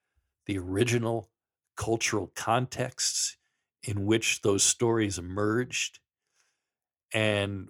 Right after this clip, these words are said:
whether they were meant to be stories or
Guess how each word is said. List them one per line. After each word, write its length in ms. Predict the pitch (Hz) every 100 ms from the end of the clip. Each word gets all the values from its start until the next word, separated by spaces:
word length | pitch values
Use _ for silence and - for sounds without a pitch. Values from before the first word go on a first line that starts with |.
| _
whether 440 | 120 107 113 113 107
they 300 | 92 107 104
were 220 | 98 95
meant 540 | 92 95 104 104 104 -
to 140 | - 92
be 520 | 85 92 90 85 80 _ _ _ _
stories 1120 | - - - 107 117 131 165 139 127 - - - _ _ _ _ _
or 360 | - 98 85 80